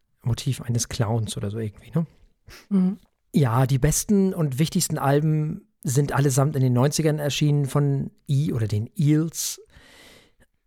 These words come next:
Speaker 1: Auch hier gilt mal wieder, die großen Zeiten sind eigentlich vorbei. Die Eels waren mal wichtig.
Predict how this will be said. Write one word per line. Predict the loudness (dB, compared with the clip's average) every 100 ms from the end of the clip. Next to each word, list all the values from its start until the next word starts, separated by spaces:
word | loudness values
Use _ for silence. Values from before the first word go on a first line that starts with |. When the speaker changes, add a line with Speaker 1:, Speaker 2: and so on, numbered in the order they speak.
| _ _ _ _ _ _ _
Speaker 1:
Auch | -2 -2
hier | 0 0 2
gilt | 2 2 2 2
mal | 2 2
wieder, | 2 2
die | 0
großen | 0 0 0
Zeiten | 0 -2 0
sind | -2
eigentlich | -2 -2 -2 -4
vorbei. | -6 -4 0 2 2 0 -2 -20 -20 _ _ _ _ _ -12
Die | 0 2
Eels | 2 0 -4 -4
waren | 0 2 2 2 2 4
mal | 4 2 2
wichtig. | -2 -2 -4 -4 -6